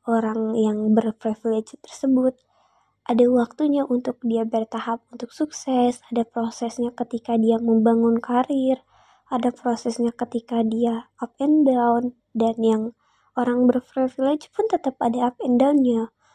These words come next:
Mungkin cara dia untuk menjalankan kehidupannya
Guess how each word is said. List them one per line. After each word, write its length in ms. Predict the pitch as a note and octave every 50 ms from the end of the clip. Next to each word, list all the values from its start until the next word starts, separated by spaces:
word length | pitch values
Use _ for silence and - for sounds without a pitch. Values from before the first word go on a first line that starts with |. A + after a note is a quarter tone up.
| _ _ - C4+
Mungkin 400 | C4+ C4+ - E4+ E4+ E4+ E4+ _ _ _ _ _
cara 320 | - - C#4 C4+ C#4 C#4 C4
dia 240 | A#3+ B3+ B3+ C4 -
untuk 320 | C4 B3+ B3+ C4 C4 -
menjalankan 640 | B3+ B3 A#3+ A#3+ A#3+ A#3+ A#3+ A#3+ A#3+ A#3+ B3 A#3+ B3
kehidupannya 720 | A#3+ - A#3 A#3+ A3+ A#3+ A#3+ - A#3+ A#3 B3 D4 F4 F#4